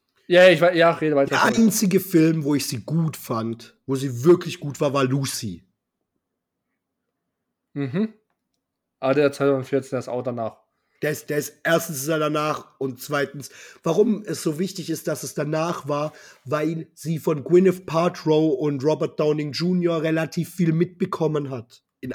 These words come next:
Speaker 2: Iron Man zwei. Das waren, glaub ich, die ersten, die sich mal damit beschäftigt haben,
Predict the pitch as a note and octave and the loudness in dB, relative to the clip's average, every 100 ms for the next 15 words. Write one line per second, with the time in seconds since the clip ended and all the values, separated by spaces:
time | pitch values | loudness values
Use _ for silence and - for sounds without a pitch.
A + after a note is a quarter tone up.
0 | B2+ C#3+ C#3+ C3 C3 B2 A#2+ - B2+ G2+ | -4 -2 0 -2 -2 -4 -8 -10 -8 -8
1 | F2+ _ _ _ _ _ _ _ _ _ | -12 _ _ _ _ _ _ _ _ _
2 | _ _ _ - B2 C#3+ D3 D3+ D3 - | _ _ _ -12 -6 -4 -2 -4 -4 -4
3 | D#3 D#3 - D#3 D3+ D#3 D3+ D3 D3 C#3 | -2 -4 -6 -8 -8 -6 -6 -4 -6 -8
4 | C#3 D#3+ D3+ - C#3 D#3 D3+ D3 | -8 -6 -6 -8 -12 -8 -8 -8